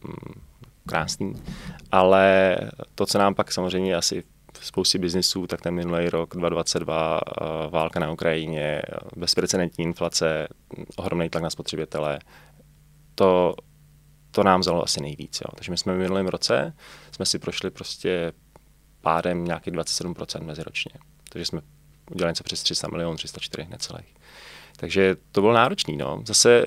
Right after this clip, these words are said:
jako vlastně super zkušenost, upřímně, jo, když jsme museli samozřejmě reagovat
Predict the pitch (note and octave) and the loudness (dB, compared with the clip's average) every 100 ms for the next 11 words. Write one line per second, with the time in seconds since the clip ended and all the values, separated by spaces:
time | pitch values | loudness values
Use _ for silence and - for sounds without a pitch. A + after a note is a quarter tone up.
0 | - A2 A#2+ A#2 - B2+ G#2+ B2 - - | 0 -4 -2 -2 0 0 0 -2 -4 -6
1 | - D#2 - - D#2 D#2 E2 F2+ F2 - | -6 -8 -8 -8 -6 -6 -4 -4 -6 -2
2 | F2+ F2 E2+ F2+ - F2+ F2 F2 F2 F#2 | 0 0 -4 -2 0 0 0 -2 -4 -4
3 | F#2 F2+ E2+ F2+ F#2 F#2 - | -2 0 2 2 4 2 0